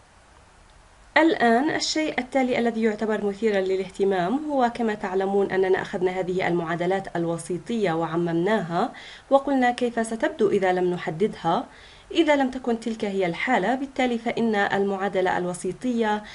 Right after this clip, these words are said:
ستبقى تسير هكذا، وسيكون لها هذا الاتجاه،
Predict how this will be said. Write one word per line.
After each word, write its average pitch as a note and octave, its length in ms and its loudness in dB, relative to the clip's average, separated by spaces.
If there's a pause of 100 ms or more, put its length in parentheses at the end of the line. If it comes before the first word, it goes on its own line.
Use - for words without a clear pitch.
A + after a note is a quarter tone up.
(160)
ستبقى G#3+ 480 0
تسير F#3+ 460 0
هكذا، G#3 560 0
وسيكون B3+ 680 -2
لها A3 260 0
هذا G3 520 2
الاتجاه، F3+ 760 0